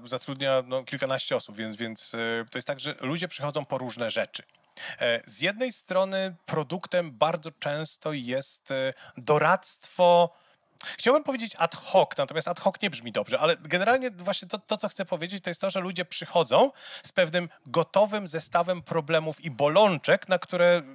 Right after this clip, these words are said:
ja jako strateg czy specjalista od psychologii podejmowania decyzji jestem w stanie im odpowiedzieć, czy odbudowania marki. E, jestem w stanie im odpowiedzieć. I, i, i to, i to jest coś, co robię czasem, tak? Czy, czyli ludzie przychodzą, na, to, to jest najprostsza forma, to są konsultacje. Przychodzisz, masz pewien zestaw problemów,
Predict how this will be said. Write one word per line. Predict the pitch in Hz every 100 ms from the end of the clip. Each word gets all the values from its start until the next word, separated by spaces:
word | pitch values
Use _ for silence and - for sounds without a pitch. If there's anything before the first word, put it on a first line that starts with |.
| -
ja | 160 175
jako | 170 156
strateg | - 160 170 170 165
czy | -
specjalista | - 156 156 151 147
od |
psychologii | - - 151 139
podejmowania | 151 139 135 123
decyzji | 120 170 156
jestem | 165 156
w | 143
stanie | 143 139
im | 131
odpowiedzieć, | - 131 120 101 85
czy | 123
odbudowania | 113 131 123 117
marki. | 107 92 _ _ - - -
E, | 123 123 -
jestem | 160 175 175
w |
stanie | 147 143
im | 135
odpowiedzieć. | - 120 113 85 -
I, | 175
i, | 165 175
i | 170
to, | 165
i | 175
to | 202
jest | 165
coś, | 160
co | - 127
robię | 95 -
czasem, | - 110 117
tak? | 156 165
Czy, | 170
czyli | - 165
ludzie | 180 160
przychodzą, | - - 180 175 -
na, | 247
to, | - 233 254
to | 262
jest | -
najprostsza | 170 185 208 233 - 190
forma, | 196 180
to |
są | 165 165
konsultacje. | 160 147 123 90 - -
Przychodzisz, | 190 247 240 240 - - -
masz | 180 -
pewien | 175 156
zestaw | 143 170 - 113
problemów, | 131 165 233 202